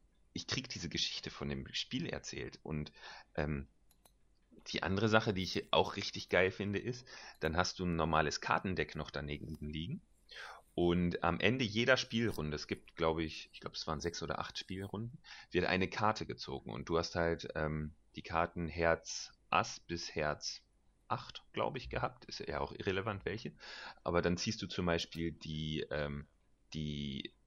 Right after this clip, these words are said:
die Herz sieben und dann guckst du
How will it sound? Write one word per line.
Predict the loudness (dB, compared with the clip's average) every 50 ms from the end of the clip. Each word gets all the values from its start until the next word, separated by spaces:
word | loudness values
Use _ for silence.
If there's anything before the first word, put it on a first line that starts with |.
| -20 -20 -20 -20 -14
die | -12 -10
Herz | -6 0 2 2 2 2 0
sieben | 0 2 2 2 0 -2 -6 -10 -18 -18 -18 -18 -14 -10
und | -4 0 0
dann | 2 2
guckst | 4 2 2 0 -2 -4 -2
du | 0 0 0 0